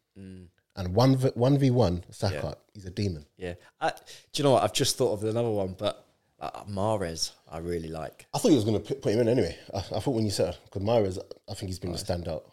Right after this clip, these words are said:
Speaker 1: Yeah, he's, he's so good.
Speaker 2: Mm.
Speaker 1: He's just, you know what he's gonna do, but you can't get anywhere near him.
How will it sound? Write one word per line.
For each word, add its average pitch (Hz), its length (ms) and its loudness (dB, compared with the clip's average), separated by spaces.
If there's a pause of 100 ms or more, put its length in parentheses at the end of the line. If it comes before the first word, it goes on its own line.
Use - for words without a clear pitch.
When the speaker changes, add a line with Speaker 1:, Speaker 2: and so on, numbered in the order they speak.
(200)
Speaker 1:
Yeah, 80 260 -6
he's, 95 300 -4
he's 95 240 -6
so 90 300 -2
good. 85 300 -14
Speaker 2:
Mm. 92 240 -18
Speaker 1:
He's 101 100 -14 (200)
just, - 200 -20
you 147 60 -4
know 175 140 4
what 123 80 4
he's 110 120 2
gonna 101 140 -4
do, 117 180 0
but 92 80 -8
you 85 80 -8
can't 123 180 -6
get 71 80 -6
anywhere 90 220 -6
near 104 260 -2
him. 85 140 -8